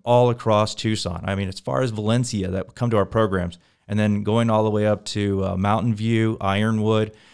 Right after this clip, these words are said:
So, you know, everybody is in a room and they don't know each other. So we have to get to want, know each other. So it's the meet and greets. And then as it, from day one, as we start working through our first semester, it really builds.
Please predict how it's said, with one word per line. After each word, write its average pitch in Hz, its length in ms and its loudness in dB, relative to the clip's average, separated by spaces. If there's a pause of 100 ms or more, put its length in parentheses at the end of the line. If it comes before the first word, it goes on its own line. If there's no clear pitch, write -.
(140)
So, 101 460 4 (380)
you 117 100 0
know, 110 160 4
everybody 117 640 2
is 101 120 0
in 104 100 0
a 95 80 -4
room 101 480 0 (180)
and 107 100 -4
they 110 60 2
don't 117 160 2
know 135 140 4
each - 160 -4
other. 82 260 -8 (360)
So 110 120 -2
we 107 80 4
have 110 200 0
to 131 80 -2
get 120 160 -2
to 120 40 -4
want, 113 240 -2
know 120 220 2
each 104 160 -4
other. 92 240 -8 (100)
So 104 360 2 (300)
it's - 220 -2
the 107 220 2
meet 113 260 0
and 120 160 -2
greets. 120 520 -2 (180)
And 113 120 2
then 131 240 2
as 117 200 0
it, - 200 -4 (520)
from 120 180 0
day 131 220 2
one, 123 400 2
as 104 160 0
we 110 100 -2
start 123 360 0
working 113 320 -2
through 110 180 -4
our 98 140 2
first 117 280 -2
semester, 107 640 -2 (320)
it 107 100 -2
really 117 320 2
builds. 101 480 0